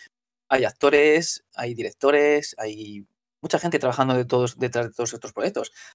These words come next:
Así que, jolín, vamos a ser positivos, por Dios. Yo quiero ver, pues eso, a Luffy pegar golpetazos y a la vez ser un perdido, eh,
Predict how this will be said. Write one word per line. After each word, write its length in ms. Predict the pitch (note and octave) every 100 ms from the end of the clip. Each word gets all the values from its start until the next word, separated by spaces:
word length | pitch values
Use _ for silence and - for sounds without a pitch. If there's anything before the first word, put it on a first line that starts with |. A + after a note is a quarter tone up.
| _ _
Así 240 | - C#3+ D3+
que, 100 | D3+
jolín, 320 | D3 D3 D3+
vamos 200 | C#3+ E3
a 40 |
ser 180 | D#3 E3+
positivos, 480 | - C3+ B2 C#3+ C3
por 180 | B2 A#2+
Dios. 240 | C#3 B2
Yo 100 | C3
quiero 160 | B2+ C3
ver, 300 | B2+ B2+ B2+
pues 160 | C3
eso, 360 | C3 B2 A2+ A2+ -
a 80 |
Luffy 220 | B2 C3+ C3+
pegar 280 | C3 C3
golpetazos 680 | C3 B2+ B2+ A#2+ C#3+ D3+ D#3
y 340 | C3+ C3 B2+ B2
a 80 | B2
la 60 |
vez 260 | A#2+ B2+ - - _
ser 200 | - C3+
un 500 | C3+ C3 C3 C3 C3 - _ _ _ _ _ -
perdido, 540 | B2+ B2 E3 F#3 G3
eh, 960 | D#3+ C3+ C3 B2+ B2 B2 B2 B2+ B2+